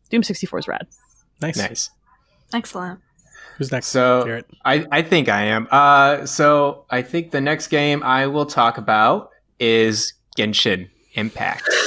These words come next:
Speaker 2: <laughs> One of the games I did not get to.
Speaker 1: I
Speaker 3: And,
Speaker 1: played
Speaker 3: and you
Speaker 1: Little
Speaker 3: probably will never get to, and that's okay, I think. Um, so Genshin Impact came out, and it's free to play, and it's actually,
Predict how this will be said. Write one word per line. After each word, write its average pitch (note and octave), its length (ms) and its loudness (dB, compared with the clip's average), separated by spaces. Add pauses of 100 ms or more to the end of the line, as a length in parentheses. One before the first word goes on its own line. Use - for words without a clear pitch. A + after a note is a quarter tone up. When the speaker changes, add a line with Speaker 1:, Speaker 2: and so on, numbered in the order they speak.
(140)
Speaker 2:
<laughs> - 340 -8
One D#3 100 2
of F3 60 4
the E3+ 80 4
games E3 260 2
I D3+ 60 2
did D3 160 -2
not D#3 180 -2
get E3 160 0
to. B2 260 -2 (880)
Speaker 1:
I G#3+ 180 2
Speaker 3:
And, D3+ 160 4
Speaker 1:
played D3+ 100 2
Speaker 3:
and E3 160 2
you E3+ 60 6
Speaker 1:
Little D#3+ 120 -2
Speaker 3:
probably F3 380 4
will D#3 180 2
never C#3 320 0
get G#2 280 -4
to, F#2 260 -8
and A2 240 -4
that's A2+ 180 -4
okay, G2 640 -6
I G#2+ 140 -6
think. F#2 300 -12 (300)
Um, A2 460 2
so A2 220 -2
Genshin D#3 360 0
Impact D3+ 440 0
came A#2 180 0
out, C#3 400 2
and G#2+ 180 -2
it's G#2 240 -2
free C#3 240 0
to C3+ 60 0
play, C3 540 2
and A2 360 0
it's - 480 -2
actually, A#2+ 600 -2